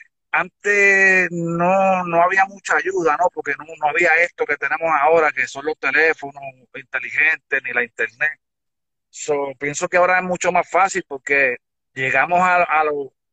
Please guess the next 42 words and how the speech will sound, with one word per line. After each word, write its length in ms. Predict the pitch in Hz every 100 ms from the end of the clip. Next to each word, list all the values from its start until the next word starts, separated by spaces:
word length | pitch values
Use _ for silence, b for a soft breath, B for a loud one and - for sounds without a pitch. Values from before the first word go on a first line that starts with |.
| _
a 100 | 135
los 100 | 135 -
corazones 520 | 139 135 - 151 165
de 100 | 175
las 100 | 175 -
personas 520 | 165 - 156 175 170
del 160 | 147 139
mundo 280 | 135 -
entero 560 | 170 - 160 165 170 165
en 160 | - 143
cuestión 400 | - 135 143 147
de 120 | 170
segundos. 540 | 175 139 170 165 120 -
Tú 140 | 160
sabes 320 | 196 160 131
que 100 | 120
antes 400 | 123 - 170 165 - b b _
nosotros 560 | 143 139 190 190 170
éramos 320 | 165 160 156 147
el 120 | 151
internet, 480 | 143 139 131 170 147
nosotros 420 | 123 - - 160
hacíamos 380 | 151 160 160 156
la 80 | 143
música 400 | 170 - 160 143
y 60 |
llevamos 340 | 127 123 143 160
los 120 | 151
cassettes 520 | 139 123 156 - 135
en 60 | 127
el 80 | 120
bulto 320 | 160 175 -
para 200 | 135 135
Nueva 180 | 123 110
York, 320 | 160 170 156 _ _ _ _
para 100 | 113
Panamá, 640 | 120 117 107 160 165 156 b b
para 100 | -
Santo 320 | 120 127 - 117
Domingo, 640 | 113 156 170 156 135 127 _ _
para 160 | _ 110
Venezuela, 720 | 113 110 - 180 165 147 139